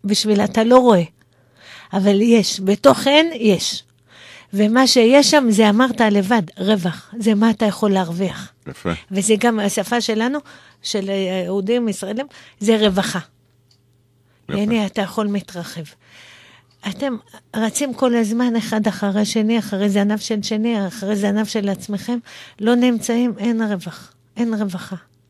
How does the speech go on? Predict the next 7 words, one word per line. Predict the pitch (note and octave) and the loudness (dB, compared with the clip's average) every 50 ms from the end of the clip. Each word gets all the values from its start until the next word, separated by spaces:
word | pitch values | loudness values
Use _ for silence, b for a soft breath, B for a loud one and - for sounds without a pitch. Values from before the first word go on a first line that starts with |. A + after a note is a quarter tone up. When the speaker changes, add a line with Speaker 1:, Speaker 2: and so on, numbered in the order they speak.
| _ _ _ _ _ _ _ _ _ _ _ _ _ _ _ _ _ _ _ _ | _ _ _ _ _ _ _ _ _ _ _ _ _ _ _ _ _ _ _ _
Speaker 1:
ומרגישים | G#3+ F#3 G3+ G3+ G#3 G#3 G3 G#3 A3+ A3+ - C#4 C4 A#3 | -6 -4 -2 -2 -2 -2 -2 -2 -2 -2 -2 -2 -2 -2
כל | - B3+ B3+ B3 | 2 2 2 2
זמן | A3+ - A#3 A#3 B3+ B3 | 2 -2 -2 -2 -2 -2
חסר. | G#3+ G3 - G3+ - - G3+ F3 D#3 - _ _ _ _ _ _ _ _ _ _ _ _ _ _ _ _ _ _ _ | -2 -4 -4 -4 -4 -4 -6 -6 -8 -10 _ _ _ _ _ _ _ _ _ _ _ _ _ _ _ _ _ _ _
אתם | - - A3 F#3+ | -8 -6 -6 -4
רוצים | F3 F3+ F#3 F3 - - A3+ G3+ | -4 -6 -6 -8 -6 -6 -6 -4
עוד. | A3+ A#3+ A3 | -4 -6 -6